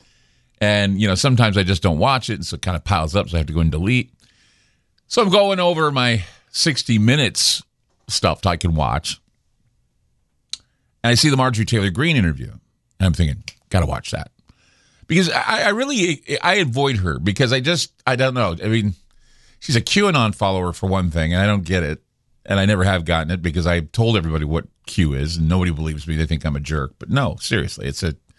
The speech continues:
it's like what the Chat G P T was, but it's now gone away, and, and, you know, it, it's exactly what it was.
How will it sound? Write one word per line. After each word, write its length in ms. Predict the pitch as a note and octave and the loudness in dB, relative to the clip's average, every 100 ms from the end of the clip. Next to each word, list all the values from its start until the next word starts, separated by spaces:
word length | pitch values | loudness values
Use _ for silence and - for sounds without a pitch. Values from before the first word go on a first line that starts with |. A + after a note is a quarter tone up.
| - - - - | -20 -20 -20 -6
it's 160 | B2 G#2+ | -2 2
like 160 | B2 B2 | 2 2
what 80 | |
the 80 | G#2+ | 0
Chat 300 | - D3 A#2 | 0 2 2
G 140 | G2 G#2+ | 0 0
P 160 | A2 | 0
T 200 | - D3+ | 2 2
was, 360 | G2 D#2+ C#2 E2 | 2 0 -2 -8
but 160 | E2+ F2+ | -2 -2
it's 200 | D#2 - | -2 -2
now 380 | F#2+ F2 E2 D#2 _ _ _ _ _ _ - | 0 2 -2 -4 _ _ _ _ _ _ 0
gone 180 | G2+ G2 | 2 4
away, 420 | F#2+ F2+ F2 G2+ | 4 4 2 0
and, 360 | D#2 D#2 E2 - | -2 -4 -8 -6
and, 520 | F2+ D#2+ D#2+ D#2 D2+ - | -2 0 2 0 -2 -2
you 120 | E2+ | -2
know, 200 | C#2 D2 | -2 -6
it, 240 | F#2 - | -6 -2
it's 180 | F#2+ E2+ | 0 2
exactly 440 | F2+ D2+ G2 - D#2 | 0 2 2 0 -6
what 100 | B1+ | -6
it 80 | |
was. 320 | A#1+ - - | -8 -10 -14